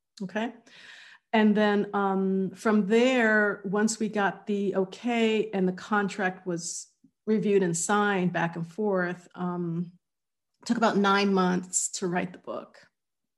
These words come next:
give or take. But they have deadlines for us and we have to hit those deadlines, obviously, you've,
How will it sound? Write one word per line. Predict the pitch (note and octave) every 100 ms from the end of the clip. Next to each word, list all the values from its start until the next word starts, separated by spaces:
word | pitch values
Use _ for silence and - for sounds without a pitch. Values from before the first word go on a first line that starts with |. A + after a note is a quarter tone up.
| -
give | F3+
or | D3
take. | - - - - _ _ _ _ _ _ _ -
But | E3+
they | F#3+
have | F#3+ F#3+
deadlines | F#3 G3 F3 F3 -
for | - -
us | F3 E3+
and | F3
we | F3
have | F3
to | E3+
hit | E3 -
those | D#3+ D#3+
deadlines, | D3+ C#3+ - - -
obviously, | - B2+ - - E3+
you've, | E3 E3+